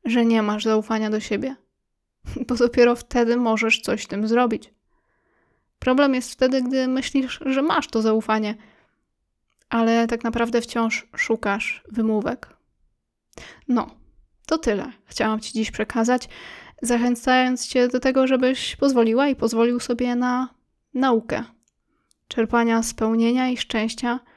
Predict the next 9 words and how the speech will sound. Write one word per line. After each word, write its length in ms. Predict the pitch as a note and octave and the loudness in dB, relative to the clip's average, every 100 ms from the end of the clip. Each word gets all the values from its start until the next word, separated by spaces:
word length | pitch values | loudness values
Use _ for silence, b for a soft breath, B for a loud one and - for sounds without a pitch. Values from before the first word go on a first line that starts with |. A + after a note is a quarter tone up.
| b b b b - | b b b b -16
z 180 | - - | -10 -2
samego 400 | C4 C4 B3+ B3 | 0 2 2 2
bycia 320 | B3 C4 B3 | 2 0 -4
w 80 | - | -2
procesie, 520 | B3+ B3 A3 A3+ D#4+ - _ _ _ _ _ _ _ _ | -2 -2 -2 -6 -10 -14 _ _ _ _ _ _ _ _
przez 260 | - A#3 - | -2 0 2
podjęcie 680 | A#3+ A#3 A#3+ A#3+ B3 A#3 A#3+ B B B B B | 2 4 2 2 0 0 -2 B B B B B
i 320 | A#3 A3+ A3+ A3+ | 0 2 0 -4
realizowanie 1000 | A3 G#3+ A3 B3 C#4 C4 B3 C4 A#3 D#3+ | -4 0 2 4 4 4 2 2 0 -2